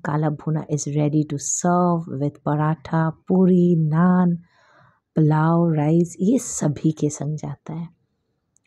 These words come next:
आप लोग ज़रूर, ज़रूर से ट्राई करना और अपना फीडबैक मुझे देना मत भूलना। मुझे बहुत अच्छी लगती है आप लोगों की कमेंट्स और ज़्यादा मोटिवेट होती हूँ। आप लोग कमेंट्स करना।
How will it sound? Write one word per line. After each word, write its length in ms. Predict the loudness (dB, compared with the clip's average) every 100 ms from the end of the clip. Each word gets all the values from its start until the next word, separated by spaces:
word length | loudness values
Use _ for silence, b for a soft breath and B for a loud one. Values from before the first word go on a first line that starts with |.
| -8
आप 200 | -4 -2
लोग 140 | -2
ज़रूर, 580 | -2 -6 -2 2 4 2
ज़रूर 440 | 0 0 2 2
से 160 | 2 -2
ट्राई 300 | -2 0 0
करना 440 | 0 0 0 -2 -4
और 60 |
अपना 280 | -4 -2 -4
फीडबैक 560 | -6 0 0 2 0 0
मुझे 240 | 2 2 2
देना 400 | 0 0 -2 -6
मत 300 | -8 -4 -4 -6 -10
भूलना। 360 | -8 -8 -8 -12 -16 _ _ _ _ _ _ _ _ _ _
मुझे 180 | -2 0
बहुत 380 | -2 -2 -2 -2
अच्छी 260 | -4 -2
लगती 320 | -2 -2 -2 -4
है 60 |
आप 160 | -4 -4
लोगों 200 | -4 -4
की 140 | -6
कमेंट्स 560 | -6 -6 -6 -6 -10 -18 -6
और 140 | 0 0
ज़्यादा 360 | 2 0 0
मोटिवेट 540 | 2 2 2 2 2 2
होती 260 | -4 -2 -2
हूँ। 200 | 0 -2 -8 _ b b b b b b -10
आप 180 | -10 -2
लोग 240 | 0 0 0
कमेंट्स 360 | -4 -2 -2 -4
करना। 400 | -4 -4 -4 -14